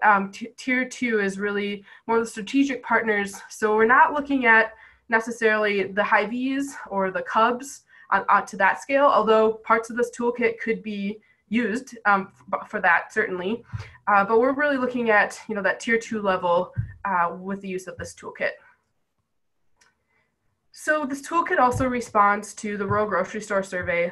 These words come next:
that we've worked on. A diff-, a, a, a pretty sizable team of people, uh, have update, updated, uh, the twenty fifteen survey and added a few more questions.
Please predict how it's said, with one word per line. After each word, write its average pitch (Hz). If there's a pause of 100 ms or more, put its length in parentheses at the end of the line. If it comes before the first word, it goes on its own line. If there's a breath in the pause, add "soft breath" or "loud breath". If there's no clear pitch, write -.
that 190
we've 190
worked 185
on. 170 (600 loud breath)
A 226
diff-, 226
a, 190
a, 196 (200)
a 196
pretty 285
sizable 226
team 220
of 220
people, 196 (380 loud breath)
uh, 190
have 208
update, 220 (260)
updated, 247
uh, 196
the 196
twenty 240
fifteen 226
survey 180
and 196
added 196
a 196
few 208
more 202
questions. 220